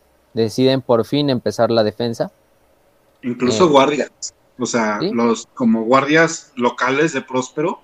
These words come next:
Speaker 2: eh, a,
Speaker 1: Sí.
Speaker 2: a pesar de que son simples humanos y no pueden hacer absolutamente nada contra lobos espaciales o custodes, deciden levantar un arma y defender lo que pueden defender, o al menos robar tantito tiempo para hacer defensa.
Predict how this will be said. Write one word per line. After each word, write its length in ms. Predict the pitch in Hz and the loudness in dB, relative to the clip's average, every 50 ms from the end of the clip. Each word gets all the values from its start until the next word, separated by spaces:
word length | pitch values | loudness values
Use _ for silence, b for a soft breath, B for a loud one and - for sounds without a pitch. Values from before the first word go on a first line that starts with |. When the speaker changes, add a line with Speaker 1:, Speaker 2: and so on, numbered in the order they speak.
| _ _ - _ _ _ _ _ _ _ _ _ _ _ _ _ _ | _ _ -20 _ _ _ _ _ _ _ _ _ _ _ _ _ _
Speaker 2:
eh, 100 | - 160 | -2 -2
a, 60 | 147 | 0
Speaker 1:
Sí. 120 | 151 - 139 | 0 0 -2
Speaker 2:
a 100 | 139 - | 0 0
pesar 260 | 151 143 - 165 175 | -2 0 0 2 2
de 100 | 220 226 | 2 0
que 100 | 220 180 | -2 -4
son 180 | - 185 180 175 | -4 -4 -4 -2
simples 340 | 180 180 180 190 180 - | -4 -4 -4 -4 -4 -4
humanos 340 | 170 151 151 147 143 143 - | -2 -4 -2 -4 -4 -8 -10
y 40 | 131 | -12
no 140 | 143 156 - | -14 -14 -6
pueden 240 | - 190 196 196 190 | -2 0 0 0 -2
hacer 220 | 170 - - 170 | -6 -6 -6 -8
absolutamente 720 | 175 175 - - 147 151 156 - 175 165 170 170 170 170 160 | -8 -8 -10 -10 -10 -10 -8 -6 -4 -4 -4 -2 -4 -4 -4
nada 400 | 156 151 151 151 156 160 175 165 | -4 -4 -2 -2 -2 -2 -4 -6
contra 280 | - 151 147 - 120 | -8 -10 -6 -4 -4
lobos 280 | 120 131 135 143 160 160 | -2 -2 -2 -2 -4 -6
espaciales 540 | 147 - - 113 - - 139 135 143 147 139 | -8 -14 -16 -16 -8 -6 -4 -4 -4 -6 -10
o 80 | 123 | -12
custodes, 600 | _ 123 113 - - 127 131 156 208 262 - - _ _ b b b b b _ _ _ _ _ _ _ _ | _ -12 -12 -8 -6 -6 -6 -6 -8 -12 -16 -20 _ _ b b b b b _ _ _ _ _ _ _ _
deciden 420 | 143 139 131 - 143 143 147 160 | -4 -4 -4 0 0 2 2 2
levantar 460 | 160 147 135 120 123 120 - 139 139 | 0 -2 -2 -2 -4 -2 -2 -2 -2
un 140 | 139 143 139 | -2 -4 -2
arma 300 | 135 135 135 139 147 147 | -2 -2 -2 -2 -4 -4
y 20 | 143 | -2
defender 460 | 135 120 - - 120 120 123 127 127 | -2 -4 -4 -4 -6 -2 -2 0 0
lo 140 | 135 131 - | 0 -2 -2
que 100 | - - | -6 -12
pueden 300 | - - 127 131 131 135 | -4 -2 0 0 0 -2
defender, 460 | 120 110 - 120 107 104 113 139 147 | -4 -6 -6 -10 -8 -4 -4 -2 0
o 80 | 131 117 | 0 0
al 100 | 110 110 | -2 -2
menos 400 | 117 120 123 135 135 - - - - | -2 -2 -4 -4 -6 -8 -16 -16 -4
robar 320 | 123 120 113 127 131 127 | -4 -2 0 0 -2 -2
tantito 420 | - 135 131 - 135 131 - 135 127 | -4 -8 -8 -8 -8 -8 -8 -8 -4
tiempo 320 | - 131 123 123 143 139 - | -4 -4 -4 -4 -8 -10 -4
para 320 | 135 123 117 113 110 110 | -4 -4 -4 -4 -6 -8
hacer 260 | 110 - - 131 123 | -10 -6 -6 -6 -4
defensa. 540 | 127 123 127 _ 123 143 156 - - 110 - | -4 -6 -8 _ -12 -10 -10 -12 -14 -14 -18